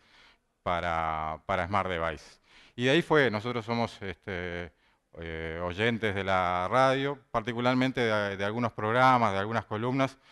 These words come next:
Entonces dijimos, vamos a hacer una aplicación que mientras vamos en el ómnibus al trabajo nos permita escuchar, digamos, alguna columna que nos perdimos porque estábamos trabajando, o por el horario, por lo que sea.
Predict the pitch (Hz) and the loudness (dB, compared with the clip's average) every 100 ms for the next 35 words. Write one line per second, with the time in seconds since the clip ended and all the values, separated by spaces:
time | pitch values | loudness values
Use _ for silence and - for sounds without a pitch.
0 | - - 139 127 139 143 156 143 151 139 | -14 -6 -4 -2 2 4 2 0 -2 -2
1 | 127 131 123 151 151 139 139 139 123 110 | 0 0 0 -2 -4 -2 -2 0 -2 2
2 | 113 123 117 117 110 120 127 113 107 110 | 2 2 0 -2 0 2 0 -2 -4 0
3 | 113 120 - 135 - _ _ - _ 104 | 4 4 2 -8 -12 _ _ -20 _ -8
4 | - 107 117 117 - 95 113 113 107 98 | -2 0 0 -2 -4 -2 4 4 4 2
5 | 101 104 101 95 104 98 95 101 101 95 | 2 0 -4 -2 -2 0 -2 -2 -2 -4
6 | 90 - 90 98 107 107 101 - 80 78 | -6 -4 -2 -2 -2 0 -2 -4 -12 -10
7 | - 85 87 82 82 82 117 120 120 113 | -6 -6 -6 -8 -10 -2 2 4 4 2
8 | 101 92 85 80 87 101 110 110 98 87 | -2 -4 -6 -6 -4 0 2 2 -2 -6
9 | 90 82 82 - | -8 -8 -10 -10